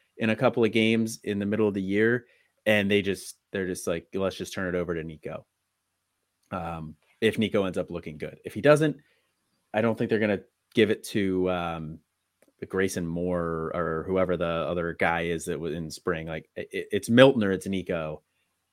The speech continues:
but it really wouldn't surprise me if Nico gets some starts at the end of the year 'cause Milton stinks.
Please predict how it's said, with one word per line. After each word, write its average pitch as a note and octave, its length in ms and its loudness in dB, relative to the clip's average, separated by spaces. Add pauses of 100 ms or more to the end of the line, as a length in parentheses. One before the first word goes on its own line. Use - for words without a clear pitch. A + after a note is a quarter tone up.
(460)
but G2+ 80 4
it G2 60 8
really F#2 260 4
wouldn't E2+ 220 0
surprise D#2 360 -4
me D2+ 60 -4
if D2+ 80 -8
Nico D#2+ 280 -6
gets C#2 180 -10
some C#2 100 -12
starts C#2+ 300 -6
at - 20 -20
the D#2 140 -6
end D#2+ 80 -8
of D2+ 60 -10
the D#2 40 -8
year D2 140 -6
'cause D2+ 180 -8
Milton D#2+ 300 -8
stinks. - 560 -12